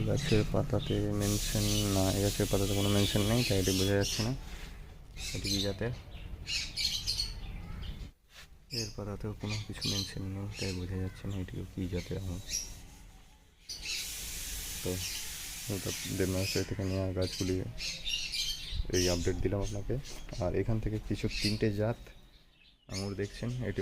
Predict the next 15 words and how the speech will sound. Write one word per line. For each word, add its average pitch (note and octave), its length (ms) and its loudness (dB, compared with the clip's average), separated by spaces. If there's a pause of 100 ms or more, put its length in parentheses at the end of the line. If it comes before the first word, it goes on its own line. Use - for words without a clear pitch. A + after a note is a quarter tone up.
অরণ্যক F#2+ 340 0
নার্সারি G2 340 2
থেকে G#2 180 2
নেওয়া F#2 180 2
হয়েছিল। G2 300 0 (1800)
এখানের F#2+ 340 2
মধ্যে F#2 160 -2 (100)
পাঞ্জাব F#2+ 320 4
অল F#2 160 4
টাইম G2 120 4 (100)
আছে, G#2+ 200 4 (720)
অর্ক F#2+ 160 6 (120)
তৃষ্ণা G2+ 280 2 (100)
আছে G#2 220 2 (1800)
এবং F#2 200 0